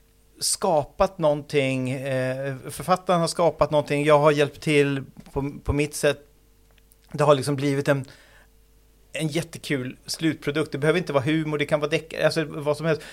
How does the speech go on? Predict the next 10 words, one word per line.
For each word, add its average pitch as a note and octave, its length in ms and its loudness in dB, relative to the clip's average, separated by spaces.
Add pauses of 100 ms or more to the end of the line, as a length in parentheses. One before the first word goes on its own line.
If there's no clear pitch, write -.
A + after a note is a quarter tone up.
(100)
Men, D3+ 200 2 (580)
eh, C3 240 -8 (260)
där... D3+ 340 4 (2250)
Jag D3+ 180 -4
tror E3+ 160 -4
lyssnarna E3 680 -2
också D#3 200 -4
känner D#3+ 460 2
av F3 400 6
att - 280 -2